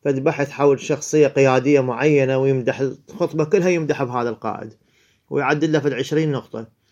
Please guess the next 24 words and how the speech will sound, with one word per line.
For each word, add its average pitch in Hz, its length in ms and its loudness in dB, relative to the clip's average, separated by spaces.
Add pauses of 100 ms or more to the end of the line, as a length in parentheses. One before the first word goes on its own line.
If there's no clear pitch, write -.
(400)
هذا 156 460 -8 (160)
خلاف 190 340 -2
صلاة 139 380 -6
الجمعة، 117 360 -12
خلاف 156 380 -8
الموعظة 135 380 -8
من 127 120 -10
صلاة 120 360 -6
الجمعة. 113 500 -8 (580)
أي، 131 220 -2
أو 175 220 0
يدخل 170 380 -2
المصلين 156 580 -4
بأمور، 151 440 -4
يعني، 135 360 -10 (540)
آه، 113 760 -10
دعم 139 440 -2
للكتلة 143 480 -4
الفلانية 139 640 -6
وللحزب 131 520 -6
الفلاني، 135 540 -6
أو 135 160 -2
للتحريض 139 880 -4
على، 135 340 -6